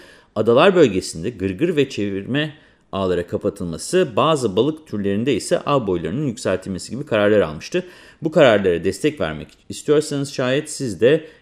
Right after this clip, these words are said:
imza nokta la'da balıkçılık uygulamalarında çok paydaşlı acil reform linkinden imza atabilirsiniz.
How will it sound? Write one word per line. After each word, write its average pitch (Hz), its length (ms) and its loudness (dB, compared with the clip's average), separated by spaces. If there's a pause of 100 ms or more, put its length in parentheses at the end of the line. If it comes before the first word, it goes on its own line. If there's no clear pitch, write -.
imza 110 380 0
nokta 87 500 -2
la'da 95 460 2 (180)
balıkçılık 98 460 0
uygulamalarında 95 800 -2
çok 156 280 -4
paydaşlı 90 500 0
acil 101 600 -6
reform 104 400 -2
linkinden 87 640 -8
imza 90 300 -6
atabilirsiniz. 110 920 -8